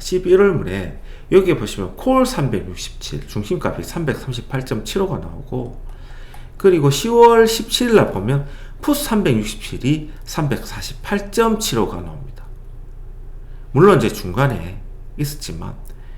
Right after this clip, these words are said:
이렇게 보시면 삼백삼십팔 점 칠오,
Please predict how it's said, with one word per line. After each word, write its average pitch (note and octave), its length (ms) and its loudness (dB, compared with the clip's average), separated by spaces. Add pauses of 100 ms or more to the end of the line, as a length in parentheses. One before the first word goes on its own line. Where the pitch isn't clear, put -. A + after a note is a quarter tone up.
(680)
이렇게 F#3+ 280 6
보시면 A#2+ 560 0 (320)
삼백삼십팔 G3 1080 0
점 A2+ 220 -4
칠오, - 220 -8